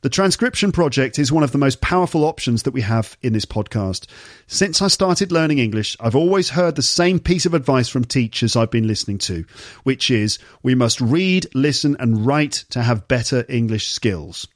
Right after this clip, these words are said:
Well, the Transcription Project is the perfect example and could allow us to reach this goal entirely. The Transcription Project does not only involve transcribing,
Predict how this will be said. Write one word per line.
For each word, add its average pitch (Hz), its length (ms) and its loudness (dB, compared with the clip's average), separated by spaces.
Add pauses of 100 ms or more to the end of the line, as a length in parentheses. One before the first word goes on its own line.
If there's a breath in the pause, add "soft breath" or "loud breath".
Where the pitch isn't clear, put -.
(420 loud breath)
Well, 156 220 2
the 151 80 0
Transcription 170 640 0
Project 147 460 0
is 139 120 0
the - 80 2
perfect 214 500 0
example 123 640 0 (280 loud breath)
and 131 140 0
could 214 140 0
allow 143 280 4
us 139 140 0
to 147 100 0
reach 135 260 0
this 135 160 -2
goal 117 320 2
entirely. 120 720 0 (300 loud breath)
The - 60 -8
Transcription 196 680 -2
Project 143 480 0
does 135 180 2
not 190 260 0
only 185 320 2
involve 147 360 0
transcribing, 170 720 0